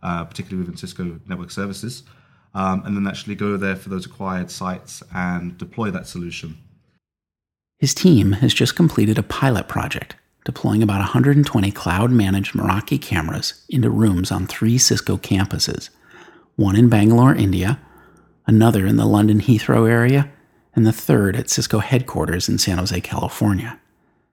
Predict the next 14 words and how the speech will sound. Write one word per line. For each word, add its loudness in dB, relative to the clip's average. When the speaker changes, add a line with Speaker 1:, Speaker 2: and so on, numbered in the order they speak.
Speaker 2:
They're -2
preparing 2
to 2
roll 4
the 0
project -2
out -4
at -10
scale, -6
ultimately 0
deploying -4
thousands 0
of -8
cameras -4